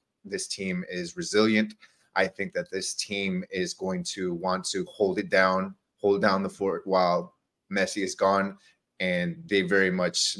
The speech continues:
believe in themselves. I think that they, they think next man up. I think that that's kind of like the mentality. So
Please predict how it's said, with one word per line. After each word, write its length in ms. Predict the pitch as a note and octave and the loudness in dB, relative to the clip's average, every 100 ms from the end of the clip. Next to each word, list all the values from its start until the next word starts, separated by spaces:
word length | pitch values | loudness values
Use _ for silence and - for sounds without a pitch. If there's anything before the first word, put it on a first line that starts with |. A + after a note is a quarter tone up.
| F#2 | -2
believe 320 | F#2+ G2 F#2 | 0 0 -2
in 100 | F#2 | -4
themselves. 560 | F2 F2 F2 D#2+ - | -4 -2 -2 -2 -4
I 120 | D2 E2+ | -6 -6
think 180 | F#2 | -6
that 160 | F2 D#2+ | -6 -6
they, 280 | F2 E2+ - | -4 -6 -6
they 120 | F2+ | -8
think 240 | F2 F2+ F2 | -6 -6 -8
next 280 | F#2 F2+ - | -4 -4 -4
man 180 | - - | -4 -2
up. 220 | F2 - - | -2 -4 -10
I 40 | - | -10
think 180 | E3+ | -6
that 120 | F3 D#3+ | -6 -4
that's 180 | E3 | -6
kind 140 | - - | -4 -4
of 60 | |
like 120 | E2 - | -4 -6
the 60 | |
mentality. 520 | E2 D#2 F#2+ F#2+ F#2 | -10 -2 2 2 0
So 260 | F#2 F2 D#2+ | -2 -4 -4